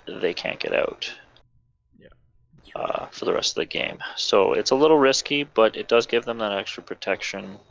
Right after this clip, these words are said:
Speaker 1: uh, depending on, you know, again, who you're fighting and if, if, if they have the ability to, uh, counteract that extra protection.
Speaker 2: Exactly.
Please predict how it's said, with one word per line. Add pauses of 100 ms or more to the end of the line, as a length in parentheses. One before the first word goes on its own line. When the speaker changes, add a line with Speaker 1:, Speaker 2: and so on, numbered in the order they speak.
(440)
Speaker 1:
uh,
depending
on,
you
know,
again,
who
you're
fighting
and
if,
if,
if
they
have
the
ability
to,
uh, (1160)
counteract
that (720)
extra
protection. (2750)
Speaker 2:
Exactly.